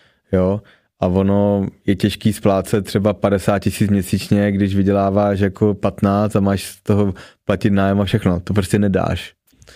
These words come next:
Jo, takže já jsem fakt nevěděl, jak z toho ven, takže jsem na to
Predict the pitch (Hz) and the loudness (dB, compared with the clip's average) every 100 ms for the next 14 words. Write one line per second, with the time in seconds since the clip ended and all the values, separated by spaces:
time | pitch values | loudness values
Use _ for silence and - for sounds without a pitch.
0 | - _ _ - 85 92 101 95 90 95 | -20 _ _ -2 0 0 0 0 2 2
1 | 95 95 92 - _ _ 101 117 113 104 | 2 0 -4 -12 _ _ -4 0 0 2
2 | 101 101 101 98 - 110 95 87 90 95 | 2 2 2 0 0 0 2 0 0 0
3 | 90 95 - 98 95 92 95 | 0 -2 0 0 0 0 0